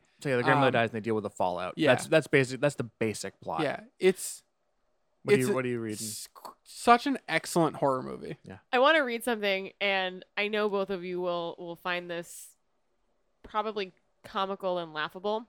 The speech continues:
Speaker 2: Okay.
Speaker 1: Okay.
Speaker 3: So this is
Speaker 1: I'm
Speaker 3: Wikipedia.
Speaker 1: interested.
Speaker 3: Audiences polled by CinemaScore gave the film an average grade of a D plus on
Speaker 2: Yeah.
Speaker 3: a scale of an A to, A plus to F scale. Um, some publications noted,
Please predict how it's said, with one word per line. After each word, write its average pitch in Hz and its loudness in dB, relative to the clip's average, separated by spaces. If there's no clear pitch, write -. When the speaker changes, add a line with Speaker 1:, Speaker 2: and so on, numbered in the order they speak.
Speaker 2:
Okay. 156 -4
Speaker 1:
Okay. 143 -2
Speaker 3:
So 233 -8
this 269 -2
is 294 -12
Speaker 1:
I'm 269 -6
Speaker 3:
Wikipedia. 254 -4
Speaker 1:
interested. 180 -2
Speaker 3:
Audiences 349 4
polled 233 -4
by 208 0
CinemaScore 190 -6
gave 214 -6
the 294 -12
film 226 -6
an 214 -8
average 190 -2
grade 175 -6
of 180 -4
a 170 -8
D 233 -10
plus - -10
on 185 -4
Speaker 2:
Yeah. 185 -6
Speaker 3:
a 185 -6
scale 196 0
of 185 -4
an 185 -10
A 180 -4
to, 180 -6
A 214 2
plus 208 -6
to - -6
F 175 -2
scale. 143 -8
Um, 185 2
some 233 -4
publications 202 -4
noted, 185 2